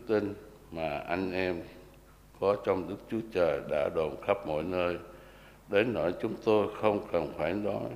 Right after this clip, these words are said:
đến nữa. Và mọi người đều thực lại thế nào anh em đã tiếp đãi chúng tôi và thế nào đã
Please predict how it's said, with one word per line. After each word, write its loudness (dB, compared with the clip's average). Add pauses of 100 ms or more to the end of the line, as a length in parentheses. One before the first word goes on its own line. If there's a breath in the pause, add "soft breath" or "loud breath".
(420)
đến 2
nữa. 0 (920 loud breath)
Và 4 (360)
mọi 0
người 0 (460)
đều 0 (100)
thực -4
lại 2
thế 0
nào 0 (260)
anh -4
em -2
đã -4 (200)
tiếp -6
đãi 0 (100)
chúng -6 (120)
tôi 0 (680 loud breath)
và 4
thế 4
nào 2 (360)
đã 2